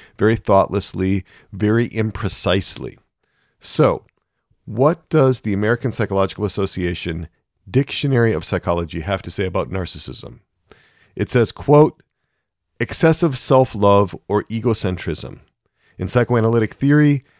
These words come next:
the taking of one's ego or body as a sexual object or focus of the libido or the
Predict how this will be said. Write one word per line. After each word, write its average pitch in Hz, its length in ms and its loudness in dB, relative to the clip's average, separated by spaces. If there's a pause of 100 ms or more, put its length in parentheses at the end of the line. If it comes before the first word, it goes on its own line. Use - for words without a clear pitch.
(140)
the 107 80 0
taking 147 460 0
of 117 80 2
one's 113 340 0
ego 127 460 0
or 110 120 2
body 104 420 4
as - 160 -4
a 92 40 -4
sexual 139 440 -2
object 107 420 -2
or 95 100 -2
focus - 460 -2
of 98 80 -2
the 101 80 0
libido 123 540 2
or 104 240 0
the 92 180 -2